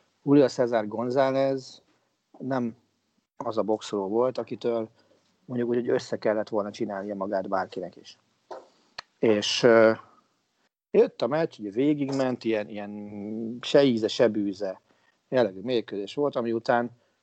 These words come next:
egy közepes univerzum gálán simán százhúsz, száznyolcra kihozzák a hazai boxoló győztesnek. És akkor ehelyett kihozták González pontozásra győztesnek, amit kegyetlenül nem értett senki, hogy itt mi a bánat van.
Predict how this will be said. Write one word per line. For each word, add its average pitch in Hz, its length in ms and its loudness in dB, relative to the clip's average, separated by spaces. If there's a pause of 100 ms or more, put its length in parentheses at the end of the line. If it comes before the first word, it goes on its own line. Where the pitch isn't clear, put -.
(140)
egy 107 280 -14
közepes 113 480 0
univerzum 101 500 -6
gálán 120 280 0
simán 98 320 -6
százhúsz, 101 580 -6
száznyolcra 92 640 -2
kihozzák - 560 -6
a 98 40 -2
hazai 98 280 -4
boxoló 90 380 -6
győztesnek. 85 580 -10 (800)
És - 80 -20
akkor 208 300 4 (120)
ehelyett 120 400 0
kihozták 110 560 -8
González 98 720 -8
pontozásra 92 560 -8
győztesnek, 151 420 -4
amit 170 260 -6 (400)
kegyetlenül 98 520 0
nem 95 140 -10
értett 98 280 -8
senki, - 260 -8
hogy - 240 -10
itt 254 300 6
mi 123 180 2
a 104 60 4
bánat 85 400 -4
van. 226 380 4